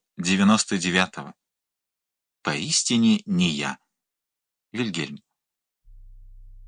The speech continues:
Глава пятнадцатая. Конвенция Альвенслебена.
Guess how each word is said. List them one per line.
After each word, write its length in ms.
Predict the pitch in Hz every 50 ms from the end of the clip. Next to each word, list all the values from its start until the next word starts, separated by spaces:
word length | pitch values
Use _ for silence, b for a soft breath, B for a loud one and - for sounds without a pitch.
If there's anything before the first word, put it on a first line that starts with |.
| - - - - - - - - - - - - - - - - - _ _ _ _ _ _ _ _ - - - - - - - -
Глава 380 | - 104 107 107 120 147 190 202
пятнадцатая. 760 | - 170 - - 92 80 - - - - - - - - - - - - - - - - - - - - - - - - - - - - - - - - - - - - - -
Конвенция 760 | 95 95 95 90 101 135 165 170 160 - - 147 143 139
Альвенслебена. 1040 | - - 104 110 110 107 107 104 101 - - 95 87 82 76 73 78 73 73 71 -